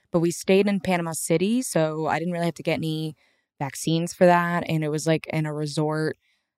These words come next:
thing. It was just a very beautiful, I can't believe it was a work trip. It was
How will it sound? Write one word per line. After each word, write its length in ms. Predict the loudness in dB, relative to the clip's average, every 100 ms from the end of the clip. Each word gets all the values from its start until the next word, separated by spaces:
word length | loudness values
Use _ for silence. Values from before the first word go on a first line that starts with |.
| _ _ 0
thing. 240 | 2 2
It 80 | 0
was 200 | -2 -2
just 180 | 0 2
a 80 | 2
very 260 | 2 0
beautiful, 840 | 0 2 2 4 2 0 0 -4 -6 0
I 120 | 0
can't 220 | 2 0 2
believe 200 | 2 2
it 120 | 0
was 120 | -2
a 80 | -2
work 200 | -4 -4
trip. 240 | -4 -2
It 60 | -2
was 180 | -4